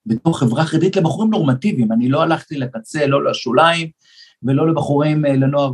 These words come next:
לנוער נושר, ולא נוער מתמודד. פשוט בחורים, משפחות נורמטיביות, שהם מרגישים שה-, הילדים שלהם, אה,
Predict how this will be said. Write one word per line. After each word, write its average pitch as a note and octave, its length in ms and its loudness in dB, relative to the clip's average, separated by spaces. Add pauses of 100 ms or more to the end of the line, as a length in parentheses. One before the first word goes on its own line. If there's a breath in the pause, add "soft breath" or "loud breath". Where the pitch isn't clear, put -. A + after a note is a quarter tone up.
(100)
לנוער C3+ 380 0
נושר, D3+ 440 -4
ולא C#3+ 180 -2
נוער C#3 280 -2
מתמודד. B2 480 -2 (120)
פשוט G#3+ 300 0
בחורים, D#3+ 440 0
משפחות - 440 -2
נורמטיביות, F3+ 720 2 (520 loud breath)
שהם F3+ 440 0
מרגישים B2+ 680 2 (300)
שה-, - 680 -2 (640)
הילדים B2+ 580 2
שלהם, C3+ 540 0 (340)
אה, A2 200 0